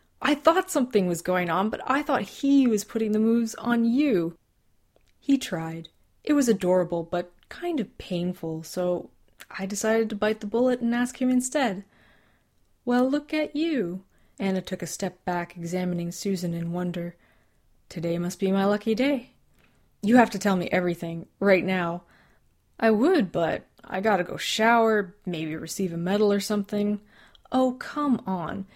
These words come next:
You can take a minute to give your best friend all the gory details." "Come over for dinner. I'll give you all the gory details you want." Susan was already backing off toward the finish line.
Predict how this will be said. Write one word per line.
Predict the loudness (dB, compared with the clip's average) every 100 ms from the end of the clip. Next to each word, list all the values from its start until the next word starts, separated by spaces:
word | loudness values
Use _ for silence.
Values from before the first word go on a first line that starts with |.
| -10
You | -2 2
can | 2
take | 0 -2
a | -2
minute | 0 0 0 -6
to | -6
give | -4
your | -4
best | -4 -2 -2 -4
friend | -4 -4 -6 -6
all | -2 -2
the | -4
gory | -6 -6 -6
details." | -6 -8 -8 -10 -12 -14 -20 _ _ _ _ _ _ _ -2
"Come | 4 6
over | 4 2
for | 0
dinner. | -2 -2 -6 -8 _
I'll | -4 0
give | 2
you | 0
all | 0 2 4 4
the | 0
gory | -4 -4
details | -4 -6 -6 -8 -8
you | -8
want." | -6 -6 -8 -14 _ _ _ _ _
Susan | -2 0 2 2
was | 0
already | 0 2 2 0
backing | -2 -4 -6 -6
off | -8 -10
toward | -6 -4 -6
the | -8
finish | -6 -4 -4
line. | -8 -8 -10